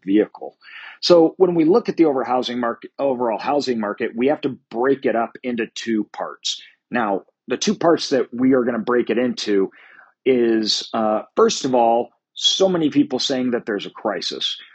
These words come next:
Um, so we have the housing market as it goes, the buying and selling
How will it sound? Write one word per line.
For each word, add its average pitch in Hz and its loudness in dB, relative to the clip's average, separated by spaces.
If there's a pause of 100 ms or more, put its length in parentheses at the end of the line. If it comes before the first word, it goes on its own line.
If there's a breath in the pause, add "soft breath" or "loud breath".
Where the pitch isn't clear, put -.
(140 loud breath)
Um, 104 -2
so 120 2
we 135 4
have 127 2 (400)
the 120 0
housing 180 0 (300)
market 110 0 (420)
as 127 2
it 110 -2
goes, 113 -2
the 110 -4
buying 147 0
and 135 -4
selling 135 -2